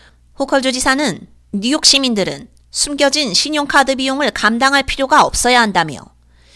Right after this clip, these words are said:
이 법은 개인이 자신의 구매가 갑작스러운 할증료로 이어지지 않을 것이라는 확신을 가질 수 있도록 할 것이라고 말했습니다. 그러면서 투명성은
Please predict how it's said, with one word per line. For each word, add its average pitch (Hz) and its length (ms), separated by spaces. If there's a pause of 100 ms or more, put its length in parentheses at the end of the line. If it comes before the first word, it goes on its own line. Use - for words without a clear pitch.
(200)
이 254 140
법은 247 420 (120)
개인이 254 480
자신의 269 420
구매가 269 600
갑작스러운 285 600
할증료로 285 560
이어지지 240 460
않을 247 240
것이라는 202 580 (400)
확신을 277 440
가질 247 260
수 247 120
있도록 247 440
할 240 80
것이라고 240 460
말했습니다. 185 800 (1000)
그러면서 254 600 (100)
투명성은 277 680